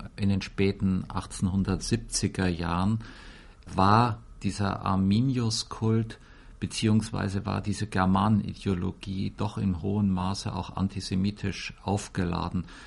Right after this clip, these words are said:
Es gibt etwa ein antisemitisches Pamphlet, was auf seinem Titelblatt ein jüdisches Stereotypfigur zeigt,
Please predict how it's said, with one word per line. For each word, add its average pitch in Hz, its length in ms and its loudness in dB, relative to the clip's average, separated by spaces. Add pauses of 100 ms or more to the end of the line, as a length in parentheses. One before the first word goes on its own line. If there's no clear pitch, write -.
(180)
Es - 220 -4
gibt - 260 -2
etwa 98 840 0
ein 92 460 0
antisemitisches 107 1000 2
Pamphlet, 98 760 -2
was 98 180 -4
auf 92 260 -6
seinem 92 580 -2 (440)
Titelblatt 104 1040 -2
ein 98 160 2
jüdisches 104 640 2
Stereotypfigur 101 1600 0 (520)
zeigt, 101 540 0